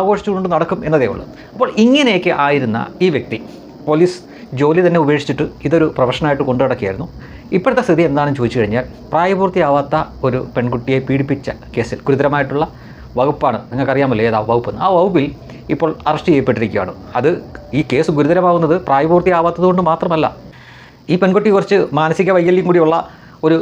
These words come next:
കുട്ടിയാണ്. അപ്പോൾ അതിന് പറഞ്ഞ് നന്നാക്കാനും അതിനെ കുറേ കൂടി പ്രചോദിപ്പിക്കാനൊക്കെയാണ് എന്ന് പറഞ്ഞുകൊണ്ടാണ് പല ഇടങ്ങളിൽ ഇയാൾ കൊണ്ടുപോയി പീഡിപ്പിച്ചത്. ഇപ്പോഴത്തെ സംഭവം എന്താണെന്ന് ചോദിച്ചു കഴിഞ്ഞാൽ ഇയാൾ ഈ ഖുറാനെ പറ്റി പറയുന്ന കാര്യങ്ങളും അതേപോലെ തന്നെ ഇയാൾ കേസിലായതൊക്കെ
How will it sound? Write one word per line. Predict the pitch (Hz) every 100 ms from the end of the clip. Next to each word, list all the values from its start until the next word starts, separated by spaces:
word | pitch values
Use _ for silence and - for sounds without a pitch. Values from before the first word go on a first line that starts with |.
| -
കുട്ടിയാണ്. | 135 135 95 - -
അപ്പോൾ | 175 151
അതിന് | 175 190 143 - - - - - 143
പറഞ്ഞ് | 139 165
നന്നാക്കാനും | 147 151 147 151 165 -
അതിനെ | 127 135 151
കുറേ | 139 143
കൂടി | 147 143
പ്രചോദിപ്പിക്കാനൊക്കെയാണ് | 127 143 143 143 147 143 143 139 151
എന്ന് | 143
പറഞ്ഞുകൊണ്ടാണ് | 135 139 151 120 131 - - - 127
പല | 123 139
ഇടങ്ങളിൽ | 131 135 135 131 135
ഇയാൾ | 131 127
കൊണ്ടുപോയി | 113 117 - - - - -
പീഡിപ്പിച്ചത്. | 135 120 - - - - - -
ഇപ്പോഴത്തെ | 127 185 185
സംഭവം | 175 202
എന്താണെന്ന് | 180 180 165
ചോദിച്ചു | 156 151
കഴിഞ്ഞാൽ | 123 131 -
ഇയാൾ | 151 170 175
ഈ | 165 -
ഖുറാനെ | 151 160 165
പറ്റി | - 147
പറയുന്ന | 139 139 139
കാര്യങ്ങളും | 123 120 113 - - - -
അതേപോലെ | 123 139 147 143
തന്നെ | 135 139
ഇയാൾ | 123 139 143 135
കേസിലായതൊക്കെ | 131 147 131 139 123